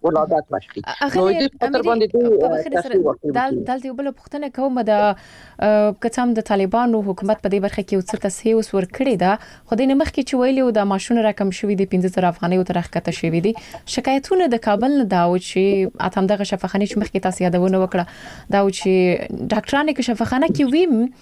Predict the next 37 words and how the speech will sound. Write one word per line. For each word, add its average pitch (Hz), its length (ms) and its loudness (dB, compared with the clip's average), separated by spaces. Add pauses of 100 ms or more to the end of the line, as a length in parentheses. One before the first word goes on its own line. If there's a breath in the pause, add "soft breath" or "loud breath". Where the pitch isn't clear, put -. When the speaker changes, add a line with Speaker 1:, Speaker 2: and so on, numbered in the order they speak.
(300 loud breath)
Speaker 2:
آ، 208 220 4
مریض 214 320 0
ته - 120 -4
ځکه 277 320 0
رسیدګي 226 480 0
نه 233 120 4
کوي، 226 180 2
وایي 214 240 4
چې 208 520 0 (180)
کوم 254 120 2
معاش 247 260 0
چې 226 40 4
موږ 226 80 4
ته 220 100 -2
به 214 80 2
راکول 196 360 0
کېږي، 202 440 0
هغه 190 200 2
د 190 120 0
دغه 185 220 0
خدمت 170 380 -2
په - 100 -4
برابر 170 300 0
کې - 140 -10
چې - 120 -6
موږ 175 160 2
یې 165 160 -2
کوو، 165 160 0
هیڅ 180 360 -2
نه 165 140 0
ده. 156 160 -2 (720 loud breath)
دغه 254 220 0
خبره 285 340 0
څومره 269 160 -4 (560)
دقیقه 208 540 -2
ده؟ 196 100 2
او 202 180 2